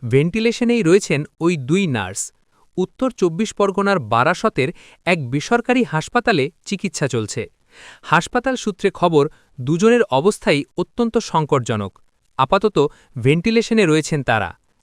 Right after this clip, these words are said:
এর আগে দুহাজার এক সালে শিলিগুড়ি এবং দুহাজার সাতে নদিয়ায় নিপা ভাইরাসে আক্রান্তের ঘটনা ঘটেছে। অর্ধ শতাধিকের বেশি মানুষ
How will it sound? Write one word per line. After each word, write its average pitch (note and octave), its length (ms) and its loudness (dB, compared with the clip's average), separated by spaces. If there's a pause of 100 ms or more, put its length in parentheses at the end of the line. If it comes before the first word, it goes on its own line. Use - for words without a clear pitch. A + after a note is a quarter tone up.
(140)
এর C#3 240 2
আগে C#3 340 2 (320)
দুহাজার F#3 440 2 (120)
এক D#3+ 220 -2
সালে E3+ 320 2 (180)
শিলিগুড়ি F#3 640 0 (320)
এবং G3+ 260 2
দুহাজার F3 420 2
সাতে D#3+ 540 0 (280)
নদিয়ায় D3 600 2 (280)
নিপা F3+ 360 2
ভাইরাসে A3+ 500 2
আক্রান্তের D#3 500 0
ঘটনা C#3 400 -2
ঘটেছে। A2 420 -6 (540)
অর্ধ F3 340 2
শতাধিকের A3+ 600 -2
বেশি D3 320 -4
মানুষ D#3 440 0